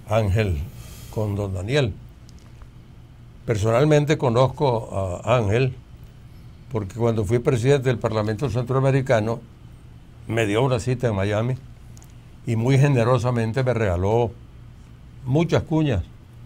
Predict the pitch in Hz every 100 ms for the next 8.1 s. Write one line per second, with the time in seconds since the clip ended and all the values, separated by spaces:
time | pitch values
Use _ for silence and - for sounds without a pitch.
0 | - 110 98 123 135 131 104 - - -
1 | - - - - 107 104 92 - - 110
2 | 123 135 101 120 120 113 127 110 104 101
3 | 98 131 160 107 85 85 160 175 101 -
4 | - - - 131 151 175 147 120 98 107
5 | 143 175 143 107 101 170 117 - - -
6 | - - - - - - 101 - 131 120
7 | 90 - 143 135 127 131 131 117 104 95